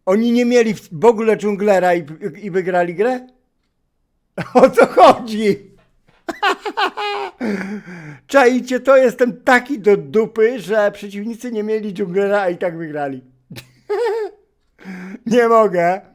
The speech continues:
Po prostu to, kurde, jest. <laughs> Nie mogę. To jest najlepsza ocena mojego performance'u w tej grze, tak? Że przeciwnicy nie mieli dżunglera, a i tak wygrali.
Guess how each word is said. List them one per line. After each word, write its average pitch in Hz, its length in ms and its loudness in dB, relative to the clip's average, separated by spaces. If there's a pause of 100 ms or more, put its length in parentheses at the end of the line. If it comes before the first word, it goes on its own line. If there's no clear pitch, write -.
(140)
Po 185 140 0
prostu 196 540 -4
to, 180 320 -6
kurde, 175 480 -4
jest. 151 260 -8 (760)
<laughs> 214 60 -14 (1900)
Nie 185 260 2
mogę. 156 460 0 (1000)
To 220 160 4
jest 220 200 2
najlepsza 220 480 0
ocena 175 360 -2
mojego 147 520 -4
performance'u 151 760 -8
w 123 80 -18
tej 139 160 -10
grze, 127 220 -12
tak? 147 240 -10 (800)
Że 147 200 -12
przeciwnicy 233 640 -8
nie 220 140 -2
mieli 214 320 -6
dżunglera, 196 540 -2
a 175 80 -2
i 170 80 -6
tak 175 200 -6
wygrali. 143 480 -8